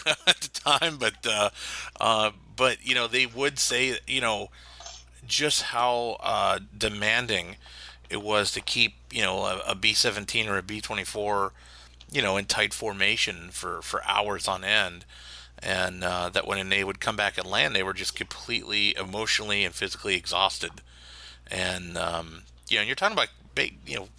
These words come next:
these guys were kids, basically. I mean, they were, like, college age. Um,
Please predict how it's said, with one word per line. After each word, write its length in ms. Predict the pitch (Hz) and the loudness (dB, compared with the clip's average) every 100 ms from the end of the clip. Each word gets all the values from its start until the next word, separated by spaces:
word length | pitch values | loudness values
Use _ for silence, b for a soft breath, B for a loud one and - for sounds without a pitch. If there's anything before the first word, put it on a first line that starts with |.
| - | -10
these 180 | - 147 | -6 0
guys 200 | - 196 | 2 2
were 60 | - | 0
kids, 420 | - - - - | 0 0 0 0
basically. 440 | 98 95 - 95 | 0 0 0 2
I 40 | 98 | 2
mean, 80 | |
they 100 | 107 | 2
were, 160 | 120 117 | 2 2
like, 180 | 117 - | 0 2
college 420 | 107 107 117 90 | 4 4 4 0
age. 360 | 85 85 - - B B B B B - | -4 -6 -10 -14 B B B B B -6
Um, 600 | 95 92 92 90 90 | -2 -2 -2 -6 -12